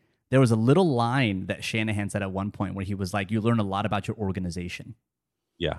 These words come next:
Speaker 1: I think,
Speaker 2: <laughs>
Speaker 1: and, and this is something that happens all the time, right? You, you give bits of information to three different people, and they're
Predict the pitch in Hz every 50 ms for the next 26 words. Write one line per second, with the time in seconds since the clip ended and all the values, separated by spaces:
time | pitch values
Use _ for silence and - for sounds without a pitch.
0 | - _ _ _ _ - 113 120 143 - 202 190 156 139 110 143 139 127 160 156
1 | - 156 160 180 185 - 226 180 - 190 170 175 165 143 135 131 135 - 147 143
2 | 131 131 123 123 - 190 180 139 113 117 113 117 120 120 131 127 - 123 131 139
3 | 120 110 107 135 147 139 120 101 92 107 131 135 - 147 139 151 147 - 147 127
4 | 113 117 113 - 110 104 - 107 98 - - 120 123 120 123 - 131 113 113 -
5 | 156 151 - - - - 113 _ _ _ _ _ - 131 127 120 123 120 120 117
6 | 117 113 113